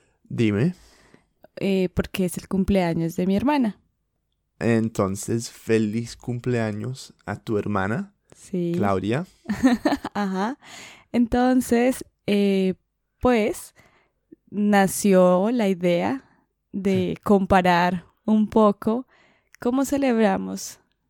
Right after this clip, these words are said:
Speaker 2: en Colombia y generalmente en Latinoamérica un cumpleaños.
Speaker 1: Sí,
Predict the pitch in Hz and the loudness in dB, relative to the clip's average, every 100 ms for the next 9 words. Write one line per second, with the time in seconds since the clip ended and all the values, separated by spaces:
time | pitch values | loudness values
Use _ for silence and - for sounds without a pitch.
0 | - 208 - 214 190 190 190 220 359 _ | -8 -8 -4 -2 2 2 2 -2 -4 _
1 | _ _ - 214 208 220 214 202 190 202 | _ _ -2 0 0 2 2 2 2 0
2 | 202 196 196 202 202 220 214 214 220 202 | 0 -2 -2 -2 -2 0 0 0 0 -2
3 | - 202 208 _ _ _ _ - 226 - | -2 -4 -4 _ _ _ _ 2 2 4
4 | 208 - 185 160 156 180 - - _ _ | 0 2 0 0 -4 -8 -14 -20 _ _
5 | - - 110 | -16 -4 -4